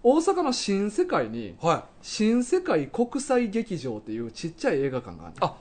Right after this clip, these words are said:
Speaker 2: あの動物園の横？
Speaker 1: まあまあ、いや、でも新世界エリアの中にある。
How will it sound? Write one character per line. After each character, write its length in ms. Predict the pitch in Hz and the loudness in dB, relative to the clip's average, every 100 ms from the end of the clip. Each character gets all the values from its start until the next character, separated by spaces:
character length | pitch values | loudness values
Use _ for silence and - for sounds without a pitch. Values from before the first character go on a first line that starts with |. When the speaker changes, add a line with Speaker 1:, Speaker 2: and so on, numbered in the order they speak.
| - - - - | -20 -20 -20 -6
Speaker 2:
あ 80 | 175 | -4
の 100 | 165 | 0
動 300 | 190 220 226 | 6 8 6
物 260 | 277 - | 0 0
園 200 | 339 208 | 2 2
の 180 | 160 131 | 0 0
横？ 420 | 175 208 233 - - - - - - - - | -2 0 -4 -4 -20 -20 -20 -20 -20 -20 0
Speaker 1:
ま 180 | 254 185 | 2 4
あ 40 | |
ま 140 | 240 220 | 6 4
あ、 40 | |
い 180 | 175 180 | 2 -2
や、 200 | 262 240 | 2 2
で 100 | 269 | 2
も 60 | 233 | 0
新 320 | - 269 269 | 2 0 2
世 160 | 349 | 0
界 440 | 349 285 285 277 294 | 4 4 4 0 0
エ 60 | |
リ 140 | 285 247 | 0 0
ア 40 | |
の 120 | 262 | 0
中 260 | 190 156 147 | 0 0 -2
に 80 | 104 | -6
あ 40 | |
る。 120 | - | -10